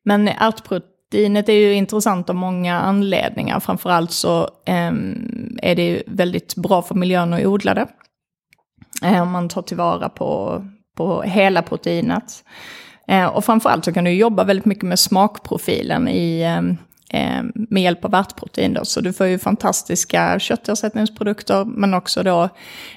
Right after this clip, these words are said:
eh, en mjölkdryck som är väldigt neutral och fin i smaken och,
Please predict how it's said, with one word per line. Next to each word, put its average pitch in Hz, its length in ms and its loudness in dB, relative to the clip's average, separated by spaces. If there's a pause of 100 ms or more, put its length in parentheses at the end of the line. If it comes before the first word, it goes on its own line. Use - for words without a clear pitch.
eh, 180 220 0 (140)
en 185 160 4
mjölkdryck 190 600 0
som - 200 0
är 175 160 0
väldigt 170 680 -4 (240)
neutral 180 720 0
och 180 80 -2
fin 180 240 -2
i 180 60 -2
smaken 165 720 -2
och, 180 280 -2